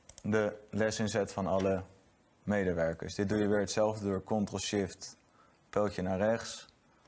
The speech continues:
Ctrl-Shift, pijltje naar beneden te doen. En klik weer op verder. Als eerste vraagt hij de inzet in F T E. Dat is voor ons de kolom F T E.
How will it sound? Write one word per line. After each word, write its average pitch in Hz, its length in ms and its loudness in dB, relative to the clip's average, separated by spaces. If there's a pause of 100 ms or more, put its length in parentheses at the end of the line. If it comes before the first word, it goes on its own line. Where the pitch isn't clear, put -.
(120)
Ctrl-Shift, 98 640 -2
pijltje 101 360 0
naar 98 200 0
beneden 95 380 0
te 85 100 -8
doen. 85 240 -10 (1300)
En 95 160 -4
klik 104 220 2
weer 104 140 4
op 104 100 0
verder. - 380 -2 (1700)
Als 98 180 0
eerste 120 320 2
vraagt 113 280 4
hij 110 120 2
de 104 120 4
inzet 104 380 2
in 95 280 0
F - 40 -4
T - 80 -6
E. 85 340 0 (1080)
Dat 92 200 0
is 98 140 -2
voor 95 140 0
ons 104 200 0
de 101 80 -4
kolom 98 320 0 (180)
F - 80 -8
T - 60 -8
E. 90 320 -2